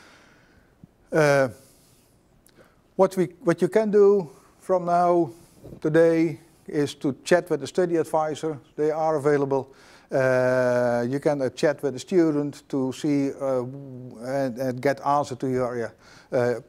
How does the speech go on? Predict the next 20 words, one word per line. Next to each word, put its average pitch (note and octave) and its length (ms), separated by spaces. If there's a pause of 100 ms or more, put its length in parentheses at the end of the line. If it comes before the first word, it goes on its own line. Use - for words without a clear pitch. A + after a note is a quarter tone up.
the C3+ 80
questions B2+ 400
that A#2 160
you B2 80
have. G#2+ 300
So B2 180
you C3 240
should E3+ 260
not C#3 240
end D3 200
up A2+ 140
with G2 120
questions, D3 500
it's G2 60
a D#2+ 40
bit E2 200
different, C#3 440 (440)
uh, A#2 280
but A#2 180
still, C3+ 500